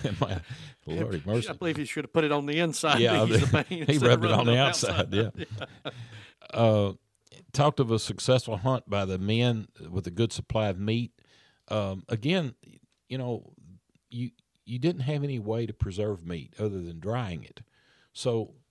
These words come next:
Speaker 1: what we don't think about, Brian, is you're going along the trail and you shoot an animal, so you gotta butcher it, you gotta quarter it, you gotta have it in, in, in, in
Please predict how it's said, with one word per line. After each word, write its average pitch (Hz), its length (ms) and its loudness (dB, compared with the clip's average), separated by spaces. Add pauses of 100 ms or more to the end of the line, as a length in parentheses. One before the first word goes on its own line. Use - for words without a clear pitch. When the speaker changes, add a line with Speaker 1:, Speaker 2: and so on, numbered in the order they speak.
(220)
Speaker 1:
what 156 160 0
we 156 100 0
don't 139 240 -2
think 185 220 -4
about, 92 340 -8
Brian, 95 300 -6
is 120 160 -8
you're 113 100 -10
going 120 220 -2
along 104 260 -6
the 87 60 -14
trail 131 600 -4 (600)
and 107 300 -6 (260)
you 92 120 -16
shoot 120 280 -8
an 98 80 -6
animal, 117 400 -4
so 92 180 -10
you 95 140 -16
gotta 104 200 -4
butcher 135 440 4
it, - 180 -2 (720)
you 82 80 -16
gotta 98 200 -4
quarter 127 440 4
it, 147 160 -2 (200)
you 98 120 -10
gotta 104 160 2
have 113 160 -2
it 107 80 -2
in, 98 180 -12 (140)
in, 98 260 -10
in, 92 220 -10 (100)
in 92 240 -10